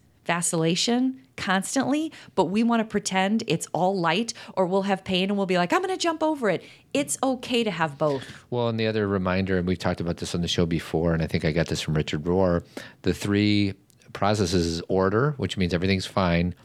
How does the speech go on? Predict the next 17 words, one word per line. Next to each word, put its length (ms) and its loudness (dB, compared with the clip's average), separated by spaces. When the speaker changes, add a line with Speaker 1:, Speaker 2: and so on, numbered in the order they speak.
Speaker 2:
disorder, 720 0
Speaker 1:
Mm-hmm. 380 -4
Speaker 2:
which 140 0
means 200 0
everything 200 2
falls 220 -2
apart, 420 -2
and 180 -2
reorder, 720 0
Speaker 1:
Beautiful. 280 0
Speaker 2:
which 100 -2
means 180 0
you 60 2
bring 140 2
it 80 0
back 160 0
together. 420 -2